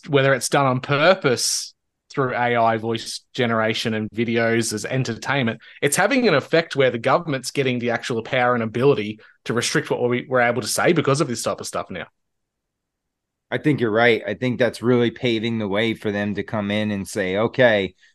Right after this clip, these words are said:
Speaker 2: we gotta put a stop to this misinf-, you know, these fake videos." And they are, but then they're gonna also come down on anything else that's content created, you know? And it's that,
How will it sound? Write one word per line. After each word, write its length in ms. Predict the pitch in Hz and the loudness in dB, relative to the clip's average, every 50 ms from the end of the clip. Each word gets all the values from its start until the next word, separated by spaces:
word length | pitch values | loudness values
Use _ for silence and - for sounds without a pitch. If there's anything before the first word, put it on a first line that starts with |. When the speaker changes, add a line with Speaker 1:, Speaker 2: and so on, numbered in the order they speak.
| _ - | _ -4
Speaker 2:
we 140 | 117 131 120 | 0 2 4
gotta 180 | 135 127 117 | 4 4 4
put 180 | 110 - 131 113 | 2 0 0 -2
a 60 | 107 | -2
stop 420 | - - - - 101 104 107 - | -2 -4 -2 0 0 0 0 -2
to 80 | - 104 | -8 -10
this 300 | 87 98 95 92 - - | -6 -6 -6 -6 -6 -6
misinf-, 520 | 107 104 104 98 - 107 98 87 - 113 | -6 -6 -6 -6 -6 -8 -10 -10 -10 -10
you 120 | 107 113 104 | -8 -6 -4
know, 240 | 104 95 90 90 85 | -2 -2 -4 -4 -4
these 280 | 85 101 95 - - - _ _ _ | -6 -8 -10 -10 -14 -20 _ _ _
fake 260 | - 139 120 113 - | 0 0 0 0 -4
videos." 840 | - 101 101 110 101 107 101 95 87 85 80 80 80 80 - - - - _ _ _ _ _ _ _ _ _ - | -8 -6 -4 -2 -2 0 -2 -2 -4 -4 -6 -8 -10 -12 -12 -14 -16 -18 _ _ _ _ _ _ _ _ _ 0
And 220 | 151 156 147 123 | 2 2 2 2
they 100 | 113 107 | 2 2
are, 380 | 110 135 175 180 117 78 65 - _ | 2 4 4 4 2 0 -2 -8 _
but 160 | - 117 90 | -8 -4 0
then 160 | 131 131 123 123 | 0 2 2 2
they're 140 | 123 117 | 2 0
gonna 200 | 107 117 113 110 | 0 0 -2 0
also 420 | 101 110 123 127 123 - - 120 107 | 2 2 4 2 2 0 -2 -4 -4
come 280 | - - 117 110 107 | -4 -4 -4 -4 -2
down 400 | 101 117 113 107 101 104 110 113 | 0 0 2 2 2 0 -2 -2
on 260 | 113 95 101 104 104 101 | -4 -4 -4 -4 -4 -4
anything 460 | 98 98 101 104 101 - 113 107 110 | -4 -4 -6 -6 -6 -6 -4 -2 0
else 260 | 127 170 190 - - | 0 0 -2 -4 -6
that's 220 | - 98 - - | -10 -10 -10 -10
content 480 | - - 107 98 90 82 - 98 92 87 | -8 -8 -6 -6 -6 -6 -6 -6 -6 -6
created, 480 | - - 92 82 82 80 76 76 76 73 | -6 -6 -6 -4 -4 -6 -8 -10 -12 -14
you 140 | - 87 87 | -14 -12 -8
know? 260 | 90 92 98 113 123 | -6 -6 -4 -4 -4
And 160 | 117 107 104 | -4 -6 -6
it's 220 | 104 104 104 - - | -6 -8 -8 -6 -2
that, 300 | 127 120 120 117 - | 0 0 0 0 -2